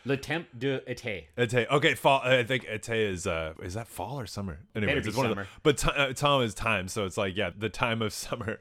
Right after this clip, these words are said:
Speaker 1: I'm always confused when they do that.
Speaker 2: <laughs>
Speaker 1: Like,
Speaker 2: What did they call it? One Summer?
Speaker 1: One Summer.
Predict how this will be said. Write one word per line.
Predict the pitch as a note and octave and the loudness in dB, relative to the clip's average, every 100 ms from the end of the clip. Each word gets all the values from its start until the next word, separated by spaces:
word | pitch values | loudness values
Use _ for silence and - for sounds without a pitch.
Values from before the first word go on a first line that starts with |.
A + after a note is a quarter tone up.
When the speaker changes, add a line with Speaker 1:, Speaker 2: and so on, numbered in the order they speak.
| - | -8
Speaker 1:
I'm | G3 G3+ | -6 -4
always | A#3 C4+ A#3 | -2 -2 -2
confused | C4 G3+ A#3 G#3 | -4 -2 -4 -2
when | G#3+ | -4
they | G3+ | -2
do | B2+ A#3+ | 0 2
that. | E3+ A2 B2+ | 2 0 -2
Speaker 2:
<laughs> | |
Speaker 1:
Like, | E3 D3+ - _ _ _ _ | -4 -4 -8 _ _ _ _
Speaker 2:
What | C#3 | -6
did | E3+ | -2
they | A#3 | -2
call | G3 A3 | 2 2
it? | B2 | 2
One | A#2 C3+ C3+ | 0 0 0
Summer? | A#2+ G#2+ | 0 2
Speaker 1:
One | D#3+ E3 | 2 2
Summer. | - E3+ C3+ | 2 2 2